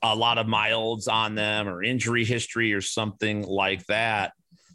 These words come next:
you need to start thinking about upgrading that position, moving those players, selling them high. Austin Eckler is twenty-seven years old. You know, he, I mean, he's gonna be twenty-eight. Derrick Henry,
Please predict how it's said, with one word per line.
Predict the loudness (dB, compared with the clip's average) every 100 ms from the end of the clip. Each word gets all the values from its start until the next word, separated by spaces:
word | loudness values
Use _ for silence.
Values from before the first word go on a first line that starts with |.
| -20 -20 -20 _ _
you | -2 0 0
need | 2 2 2 0
to | 0
start | 0 0 0 2 0 -2 _ _ _ _ _ -20 -20 _ _ -20 -14 -4
thinking | -2 0 0 0 0
about | 2 2 2 0 -6 -8 -4
upgrading | -2 0 0
that | -2
position, | -2 -2 0 -2 -6
moving | -2 0 0
those | 0 -2
players, | -2 -4 -2
selling | -2 0 2
them | 0 2
high. | 2 0 -2 -8 _ _ _ _
Austin | 0 0 0 -2
Eckler | 0 0
is | 0
twenty-seven | -2 -2 0 0 0
years | -2 0
old. | -2 -2 -6 -14 _ _ _ _ _ _ _ _ _ _ _ _
You | 0
know, | 0 0 -4 -2
he, | 0 2 2
I | 0
mean, | 0 -2 -6 _ -18 -4
he's | 0 0 -2
gonna | -4 -2
be |
twenty-eight. | -2 0 0 0
Derrick | 0 -2 0
Henry, | -2 0 -2 -4